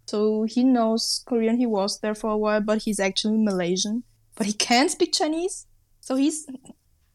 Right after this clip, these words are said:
weird kid. He can speak multiple languages. And then there are, like, a couple of others that I'm interested in, but still,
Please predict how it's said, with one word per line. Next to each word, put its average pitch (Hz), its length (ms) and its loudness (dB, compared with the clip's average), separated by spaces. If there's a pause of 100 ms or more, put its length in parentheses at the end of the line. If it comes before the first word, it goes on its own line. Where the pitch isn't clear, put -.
(200)
weird 233 380 4
kid. 233 220 2
He 226 100 -10
can 226 260 -4
speak - 380 -10
multiple 208 400 -4
languages. 202 600 -8 (520)
And 233 320 -2
then 247 220 2
there 311 200 2
are, 302 60 -2
like, 269 200 -4 (100)
a - 80 -20
couple 240 320 -4
of 254 160 -8
others 208 500 -6
that 214 140 -4
I'm 208 160 -6
interested 311 500 -6
in, 330 180 -2 (360)
but 226 200 -2
still, 240 640 2